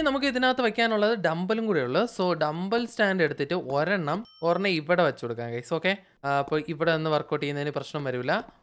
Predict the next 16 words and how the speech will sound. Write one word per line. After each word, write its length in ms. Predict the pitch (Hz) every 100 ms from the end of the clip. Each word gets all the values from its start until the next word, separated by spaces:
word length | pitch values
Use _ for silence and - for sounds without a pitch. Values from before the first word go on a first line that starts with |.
| -
ഒരെണ്ണം 200 | 151 160 151
എടുത്ത് 180 | 147 165
ഇവിടെ 200 | 139 151 156
തിരിച്ചും 300 | 170 143 139 123
വെച്ച് 120 | 110
കൊടുക്കാം. 220 | 107 - _ _ 165
രണ്ട് 380 | 185 202 226 226 226
സ്റ്റാൻഡ് 360 | 196 170 165 190 143
അവിടെ 160 | 139 127
വെച്ചിട്ടുണ്ട്. 360 | 120 120 117 113 156
ഇനി 120 | 175 160
ഒരെണ്ണവും 360 | 185 190 151 151
കൂടെ 100 | 156
ഇവിടെ 120 | 131 127
വെച്ച് 120 | 120
കൊടുക്കണം. 260 | 113 110 113